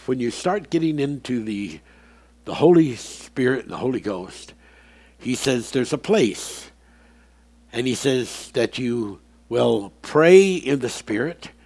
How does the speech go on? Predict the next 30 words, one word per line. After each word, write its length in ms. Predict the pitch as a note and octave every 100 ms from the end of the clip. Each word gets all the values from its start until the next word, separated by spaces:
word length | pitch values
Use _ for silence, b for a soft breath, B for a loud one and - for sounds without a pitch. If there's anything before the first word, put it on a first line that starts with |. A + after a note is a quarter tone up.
| b b b
and 240 | - C#3 C#3
sing 380 | - B3+ D#4 G#3
in 120 | G2
the 120 | F2+
Spirit. 540 | - - D2 - - - b b b b b
Then 180 | D3 A#3+
he 80 | A#3+
says 280 | F#3+ G3
you'll 180 | D#3+ D#3
have 280 | B2 C#3+ A2+
times 560 | - G#2+ A2 E3 D#3+ -
when 200 | C3+ B2+
you 160 | B2+
will 280 | B2+ B2+ A#2 B B B B -
pray 560 | C3+ C3+ C#3+ D3 A#2+ -
in 300 | - C3+ C#3
your 180 | B2+ A#2+
physical 800 | - - G#3+ F3 E3 C3 A#2+ A2 b b b b b b _ - _ - _
person 560 | - A#2+ - C3 F3+ F3+ -
because 320 | A2+ F2+ A2+ -
you 80 |
have 160 | A2+ B2
physical 460 | - C#3+ E3+ C3 A#2
needs, 580 | A2 A2+ D#3+ - - B B B B
and 220 | A2 C3+ C#3+
you'll 300 | D3 C#3+ C3+
sing 560 | - - B3 D#3+ A#2+
in 160 | A2+ A#2
your 140 | A2+
physical 960 | - C3+ - A#2 F#2+ - G#2 A2 G2